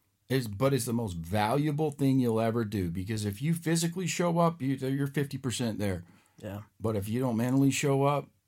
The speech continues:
Speaker 1: your attitude will show it all. The way you do anything is the way you do everything. And if you show up with a bad attitude,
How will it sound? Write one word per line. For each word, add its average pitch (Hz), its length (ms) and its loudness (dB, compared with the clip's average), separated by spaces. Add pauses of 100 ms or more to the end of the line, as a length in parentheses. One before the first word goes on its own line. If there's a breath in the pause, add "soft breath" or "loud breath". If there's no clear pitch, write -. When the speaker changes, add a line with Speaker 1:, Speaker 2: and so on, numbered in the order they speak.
(220)
Speaker 1:
your 123 180 0
attitude 120 760 0
will 101 200 -4
show 113 380 0
it 101 80 0
all. 90 280 -4
The 87 100 -4
way 107 220 2
you 139 220 2
do 135 220 2
anything 143 540 2
is 98 180 -4
the 95 100 -6
way 107 220 -2
you 131 180 0
do 127 220 2
everything. 101 420 0
And 98 100 0
if 95 120 -8
you 135 100 -2
show 139 220 0
up 139 100 0
with 127 80 0
a 120 40 -2
bad 131 280 2
attitude, 143 540 0